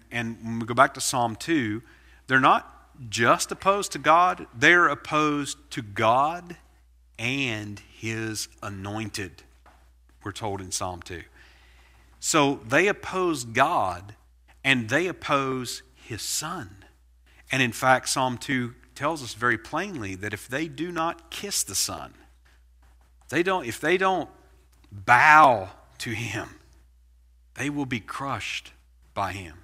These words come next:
And so again, this is what, uh, David is tapping into as he prays in this psalm.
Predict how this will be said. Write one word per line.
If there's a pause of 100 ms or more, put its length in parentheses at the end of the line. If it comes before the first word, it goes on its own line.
(540)
And
so
again,
this
is
what, (580)
uh, (160)
David
is (140)
tapping
into
as
he (1400)
prays
in
this
psalm.